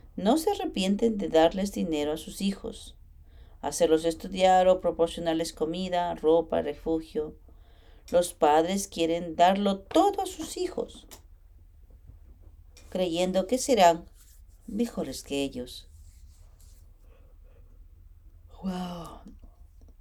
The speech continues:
La verdad es que es maravillosa la guía de nuestro Padre. Los seres humanos tienen esta naturaleza. Mi objeto compañero tiene que ser mejor que yo. A pesar de que Dios es omni-, omnipresente, omnisciente y es tan poderoso,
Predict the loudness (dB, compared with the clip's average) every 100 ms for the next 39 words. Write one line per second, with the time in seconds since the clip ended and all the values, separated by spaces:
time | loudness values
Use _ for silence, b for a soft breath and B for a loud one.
0 | -20 -20 -12 -8 -4 -4 -4 -6 -10 -8
1 | -6 -6 -6 -8 -6 -8 -8 -10 -8 -6
2 | -6 -6 -6 -6 -8 -10 -6 -4 0 2
3 | 2 -2 -10 b b b b b b 0
4 | 4 4 4 2 2 4 4 0 -2 0
5 | 0 0 2 2 0 4 6 6 6 4
6 | 0 2 0 0 -2 0 2 4 4 4
7 | 2 0 0 -2 -4 -6 -4 -4 -4 -6
8 | -8 -8 -8 -8 -12 -20 -20 -20 -20 -20
9 | -20 -20 -20 -20 -20 -20 -20 -20 -20 -20
10 | -20 -20 -20 -20 b b b -8 -2 0
11 | 4 2 2 0 0 0 4 4 4 2
12 | -4 -4 -4 -2 0 -4 0 8 8 8
13 | 2 -2 0 2 2 2 0 0 2 4
14 | 6 4 2 -2 -2 -2 -2 -2 0 2
15 | 2 2 -6 -8 -4 -2 0 0 0 0
16 | -4 -6 -6 -6